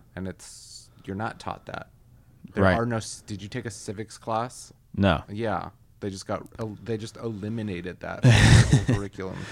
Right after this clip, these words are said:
Speaker 2: Yeah. Well, and, and, uh, for me, I mean, I got some of that through my church was, uh, you know, the idea of doing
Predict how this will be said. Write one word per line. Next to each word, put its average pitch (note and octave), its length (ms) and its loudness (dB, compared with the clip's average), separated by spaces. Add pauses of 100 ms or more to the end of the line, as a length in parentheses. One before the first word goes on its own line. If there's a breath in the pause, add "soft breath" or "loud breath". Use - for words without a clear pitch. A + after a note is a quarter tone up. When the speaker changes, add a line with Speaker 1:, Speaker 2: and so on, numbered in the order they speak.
(240 loud breath)
Speaker 2:
Yeah. G2+ 440 8
Well, C3+ 180 10
and, B2+ 380 6
and, B2 100 0
uh, A#2 100 4
for B2+ 160 4
me, B2 380 6 (320 soft breath)
I - 20 0
mean, F3 140 8
I G#3 40 10
got G#3 200 6
some E3 120 6
of D#3+ 80 6
that C3+ 140 8
through C3 120 4
my A2 120 8
church A2+ 420 4
was, G2 240 4
uh, F2+ 240 6
you G2 80 2
know, F#2+ 140 6
the F#2 60 6
idea F#2 240 6
of F#2 40 2
doing G2 440 0